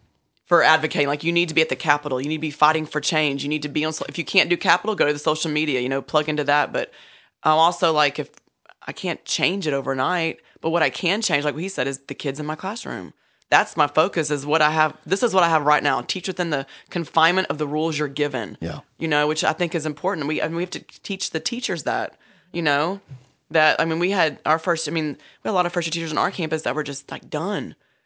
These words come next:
Speaker 1: And when you're done, the kids are done, and they see that, and they feed off that.
Speaker 2: Yeah, that's
Speaker 1: And so
Speaker 2: fuel.
Speaker 1: behavior issues come out, you know, which is bad. And then they're not, and then you have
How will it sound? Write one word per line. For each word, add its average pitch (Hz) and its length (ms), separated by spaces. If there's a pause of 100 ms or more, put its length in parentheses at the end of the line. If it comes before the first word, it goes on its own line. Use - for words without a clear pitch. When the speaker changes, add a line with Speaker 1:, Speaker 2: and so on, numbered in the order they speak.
(200)
Speaker 1:
And 175 100
when 170 80
you're 208 80
done, 165 720
the 180 80
kids 240 260
are 214 80
done, 143 200
and 143 120
they 147 140
see - 160
that, - 40
and 92 80
they 113 80
feed 185 340
off 123 220
that. 107 360
Speaker 2:
Yeah, - 400 (160)
that's 107 140
Speaker 1:
And - 80
so 170 40
Speaker 2:
fuel. 170 200
Speaker 1:
behavior 180 340
issues 135 340
come 135 220
out, 113 240 (440)
you 151 120
know, 147 260
which 160 180
is 147 120
bad. 165 260
And 165 140
then 151 180
they're 170 100
not, 175 220
and 170 100
then 175 140
you 165 80
have 160 380